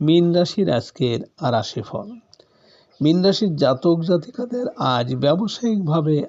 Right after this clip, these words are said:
আয় রোজগার বৃদ্ধির দিন। সাংসারিক ক্ষেত্রে বড় ভাই বোনের সাহায্য পাবেন। চাকরিজীবীদের বাড়তি আয়ের সুযোগ আসবে। চাকরির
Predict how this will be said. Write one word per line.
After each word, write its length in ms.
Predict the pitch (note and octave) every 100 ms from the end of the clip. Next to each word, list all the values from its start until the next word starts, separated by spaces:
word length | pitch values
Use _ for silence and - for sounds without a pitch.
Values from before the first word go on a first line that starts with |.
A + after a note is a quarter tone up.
| -
আয় 240 | C#3+ C#3
রোজগার 420 | C3 B2+ B2+ D4 B2
বৃদ্ধির 580 | B2 C#3+ B2+ D3+ C3+
দিন। 260 | C3 D3+ F#3 F#3 _ _ _ _ _ _ _
সাংসারিক 600 | - F#3 G#3+ G3+ A3+ A3+
ক্ষেত্রে 640 | G#3 G#3+ - - G3+ F#3+ F3+
বড় 380 | G#3+ F3 D#3
ভাই 280 | C#3 C3+ C#3+
বোনের 400 | C#3 C#3 C3+ B2+ B2 _
সাহায্য 580 | - G#3 C#3 C3 C3 B2
পাবেন। 480 | B2 A#2+ C3 A#2 - _ _ _ - - _ _ - _ -
চাকরিজীবীদের 840 | F3 E3 G#3 G3 G#3+ G#3+ G#3+ G#3+ G#3 -
বাড়তি 680 | C3+ C3+ E3+ - - G#3+
আয়ের 340 | F3 C#3 C3+ C3 - _
সুযোগ 440 | - - D#3 C#3 C3+
আসবে। 460 | C#3 C#3+ C#3+ E3+ F3+ _ _ _ _ _ _ _ -
চাকরির 520 | E3 E3+ F#3 G3+